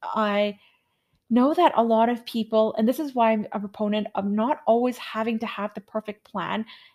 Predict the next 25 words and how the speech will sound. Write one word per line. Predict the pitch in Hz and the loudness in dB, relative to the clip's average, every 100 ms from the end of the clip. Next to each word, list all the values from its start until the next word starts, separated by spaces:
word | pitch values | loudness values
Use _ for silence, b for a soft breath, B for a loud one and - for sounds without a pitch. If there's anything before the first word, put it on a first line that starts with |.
| B | B
and | 226 | -2
I | |
had | 262 339 269 - | 2 0 0 -2
no | 220 233 | 0 0
real | 220 226 | 0 -2
career | 226 208 202 | -2 -2 -2
path | 202 196 208 | 0 -2 -2
when | 214 214 | 0 2
<laughs> | |
I | 254 | 2
was | 233 233 | 2 0
in | 208 | 0
my | 208 | -2
twenties, | - - 220 262 277 B B B | -4 -12 -8 -8 -8 B B B
but | 254 - _ _ - | -4 -4 _ _ -8
I | 214 | -4
had | 247 226 - | -2 -2 -4
such | - - 226 254 - - _ _ _ | -6 2 2 2 -12 -16 _ _ _
full | 220 220 220 226 | 0 2 0 -2
experiences. | 214 - - - 208 175 226 262 269 320 339 - | -8 -10 -20 -14 -8 -6 -4 -6 -4 -2 -2 -2
I'm | 226 | -6
so | 226 247 | -2 -4
glad | 214 208 220 | 0 2 2
I | 226 | 2
didn't | 233 220 | 0 -4